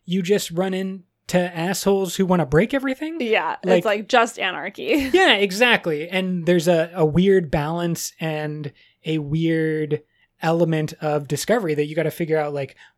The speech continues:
Speaker 1: what type of punk rock is good for you.
Speaker 2: <laughs>
Speaker 1: But a lot of times when you're in a punk rock scene, be that on Scadrial or on Earth, you're just gonna run into assholes because they're attracted to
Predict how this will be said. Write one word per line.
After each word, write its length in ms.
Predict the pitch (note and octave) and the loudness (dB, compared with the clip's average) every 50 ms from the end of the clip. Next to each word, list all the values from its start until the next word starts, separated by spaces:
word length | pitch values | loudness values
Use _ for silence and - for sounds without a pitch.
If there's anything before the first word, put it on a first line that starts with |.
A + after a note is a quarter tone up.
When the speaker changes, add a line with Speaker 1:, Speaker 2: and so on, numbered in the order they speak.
| _ C#3 C#3 C3+ C3+ | _ -20 -20 -12 -2
Speaker 1:
what 180 | B2+ D#3+ F3+ - | -2 -2 -2 -2
type 180 | - D#3+ - | -4 -4 -4
of 80 | D3+ C3+ | -4 -4
punk 220 | - - D#3+ - | -4 -4 -4 -4
rock 200 | - D#3+ E3 D#3 | -2 -4 -2 -2
is 100 | - D3 C3 | -4 -4 0
good 140 | D#3 D#3 C#3+ | 0 0 0
for 100 | - D3 | 0 -2
you. 320 | C#3+ F3 A3 F#3 D3 D3+ - - - A#3+ | 0 0 0 0 -2 -6 -12 -10 -10 -10
Speaker 2:
<laughs> 240 | A#3+ - - E4 E4+ | -4 -2 -2 2 4
Speaker 1:
But 120 | - G3+ G3 | 4 6 6
a 60 | F#3+ | 6
lot 280 | E3+ E3 F3 G3+ A#3 | 4 2 0 0 0
of 100 | A#3 F#3 | -2 -4
times 500 | - - F3+ F#3 G#3 G#3 G3 F3+ E3 C#3+ | -4 -4 -4 -2 -2 -2 -2 -2 -2 -2
when 180 | D3+ D3+ E3+ E3 | -2 -2 -2 -2
you're 140 | D#3+ D#3+ E3+ | -2 -4 -6
in 420 | E3+ E3+ F3 E3+ E3+ E3 E3 F3 - - - | -4 -6 -6 -6 -6 -6 -10 -12 -12 -6 -2
a 200 | D3+ D3 C#3+ - _ _ _ _ - | -2 -2 -2 -6 _ _ _ _ -8
punk 240 | - F#3 F3+ F3 - | -4 -4 -2 -2 -2
rock 180 | E3 D3+ - - | -4 -4 -6 -4
scene, 360 | - A3+ A#3+ F#3+ D3+ D3 C3 _ | -2 0 0 0 -2 -6 -6 _
be 100 | - F3+ | 2 2
that 220 | E3+ D#3 D3 C#3 - - | 4 4 2 0 -4 -6
on 140 | D#3 D3+ | -8 -6
Scadrial 540 | D3 - - E3+ E3 D#3 D#3+ D#3+ D#3+ D#3+ D#3+ - | -4 -2 0 0 0 0 0 0 0 -2 -4 -2
or 180 | - E3+ E3+ D#3+ | 0 2 2 2
on 140 | D3 D3 D#3+ | 0 -4 -4
Earth, 340 | E3 A3+ A3+ F3 - - _ _ _ _ _ _ _ | -2 0 0 0 0 -4 _ _ _ _ _ _ _
you're 100 | - F3+ | -2 0
just 160 | F3 A3+ A3 - | 0 0 0 -2
gonna 180 | A#3+ A#3 A3 | -4 -4 -2
run 180 | F3+ F3 F3+ F3+ | 0 0 0 0
into 200 | F3 E3 - C#3+ | -2 -4 -6 -8
assholes 720 | D#3+ D3+ E3+ A3+ B3+ - - B2+ - - - - - - - _ _ _ _ _ - | -6 -4 -4 -4 -4 -6 -8 -12 -16 -18 -18 -18 -18 -18 -18 _ _ _ _ _ -2
because 300 | E3 E3 - E3+ D3+ C#3+ | 0 2 2 0 2 2
they're 280 | D#3 D#3+ D#3+ D3+ - - _ _ _ - - | 4 4 4 4 0 -2 _ _ _ -6 -6
attracted 960 | F3 - - - - - - F3+ F3+ G3 G3+ F#3 _ - G3 F3+ D#3+ C3+ - | -4 -2 -2 -2 -2 0 0 2 2 2 0 -2 _ -2 0 0 0 -4 -10
to 720 | - - - - G#3 A3+ A3+ G#3+ F#3+ E3 D3+ D3 C#3+ C#3 | -10 -10 -6 -4 -4 -2 0 2 2 2 2 0 -4 -6